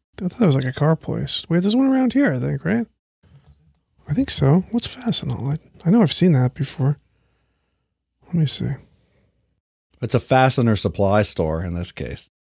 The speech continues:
Speaker 1: Yeah, it's, uh
Speaker 2: Very bad reviews. Fucking shit reviews.
Speaker 1: Okay, yeah, there is. There's one in Rochester. An expert consultant, a logistics company, technology provider, and more generally a distribut-, distributor of wide-ranging industrial and construction products.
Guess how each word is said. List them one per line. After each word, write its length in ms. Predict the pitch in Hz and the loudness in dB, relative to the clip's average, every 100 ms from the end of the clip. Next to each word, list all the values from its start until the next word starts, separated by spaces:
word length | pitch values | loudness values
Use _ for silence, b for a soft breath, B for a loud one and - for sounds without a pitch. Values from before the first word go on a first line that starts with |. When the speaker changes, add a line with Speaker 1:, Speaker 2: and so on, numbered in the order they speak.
| _ _ | _ _
Speaker 1:
Yeah, 260 | 277 196 139 | 0 2 2
it's, 200 | 131 - | -2 -2
uh 600 | 151 151 147 151 147 147 | 0 0 -2 -2 -2 -2
Speaker 2:
Very 260 | 107 117 101 | 2 2 2
bad 240 | 87 82 | -2 -4
reviews. 540 | 82 78 76 80 95 - _ _ _ | -4 -6 -8 -8 -12 -16 _ _ _
Fucking 400 | - 110 87 82 | -4 -4 -4 -8
shit 380 | - - 113 - | -4 4 4 4
reviews. 500 | 85 85 82 73 269 | 0 0 0 -2 -4
Speaker 1:
Okay, 240 | 254 160 | -2 0
yeah, 120 | 185 | 0
there 160 | 151 185 | 0 0
is. 120 | 160 143 | -2 -2
There's 180 | 160 160 | -2 0
one 100 | 185 | 0
in 80 | 175 | 0
Rochester. 640 | 185 - 127 120 131 127 _ _ _ - | -2 -2 -6 -4 -6 -6 _ _ _ -2
An 160 | 156 | 0
expert 480 | 165 170 - 175 165 | 2 0 0 0 0
consultant, 600 | - 151 - 156 151 151 | 2 0 2 2 2 2
a 40 | 139 | 2
logistics 540 | 139 139 143 147 135 | 2 0 0 -2 -4
company, 380 | - 139 139 135 | -2 -2 0 -2
technology 580 | 135 135 139 135 135 135 | -2 -2 0 0 0 -4
provider, 460 | 135 135 139 139 135 | -4 -2 0 0 0
and 100 | 135 | 0
more 240 | 135 160 165 | 0 0 0
generally 540 | 151 165 165 156 147 | 0 2 2 2 2
a 60 | 135 | 0
distribut-, 840 | 160 160 175 160 180 185 180 156 | -2 -2 -2 0 0 0 -2 -2
distributor 640 | 165 - 226 208 214 202 | -2 0 0 2 2 2
of 80 | 160 | 0
wide-ranging 600 | 156 175 160 165 151 143 | 0 0 2 0 0 0
industrial 600 | 143 135 139 - 143 139 | 0 0 -2 -2 -2 0
and 140 | 139 131 | -2 -4
construction 600 | 139 131 - 139 - 135 | -4 -4 -4 -4 -4 -8
products. 500 | - 139 147 151 - | -6 -6 -6 -8 -12